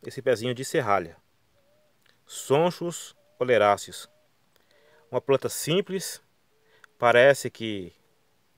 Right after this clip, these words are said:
não pode fazer nada por ninguém. Mas quando o profe-, professor Daniel Forjas nos ensinou a respeito dessa planta, eu fiquei admirado quando eu ouvi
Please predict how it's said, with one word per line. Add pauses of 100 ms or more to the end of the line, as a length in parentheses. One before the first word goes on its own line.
(1080)
não
pode
fazer
nada
por
ninguém. (1200)
Mas
quando
o
profe-,
professor
Daniel
Forjas (520)
nos
ensinou
a
respeito
dessa
planta,
eu
fiquei (100)
admirado (1400)
quando
eu
ouvi